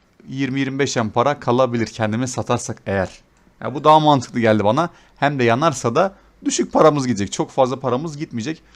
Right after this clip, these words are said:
O yüzden ne yapacağız? Şöyle en düşük fiyatlı Hellblood'dan iki tane çekelim.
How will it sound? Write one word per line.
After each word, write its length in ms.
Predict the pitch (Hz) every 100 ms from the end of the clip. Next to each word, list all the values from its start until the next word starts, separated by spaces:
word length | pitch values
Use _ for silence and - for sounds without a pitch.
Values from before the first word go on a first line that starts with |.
| _ -
O 160 | 156
yüzden 280 | 156 135 156
ne 60 | 156
yapacağız? 300 | 147 - 139
Şöyle 240 | - 123 -
en 260 | 139 139 131
düşük 220 | 123 -
fiyatlı 580 | - 123 113 113 135 - _ _ _ _
Hellblood'dan 640 | - 131 120 120 95 117 139 -
iki 180 | 123
tane 380 | 131 117 113 151 - _ _ _ _
çekelim. 480 | - 127 120 135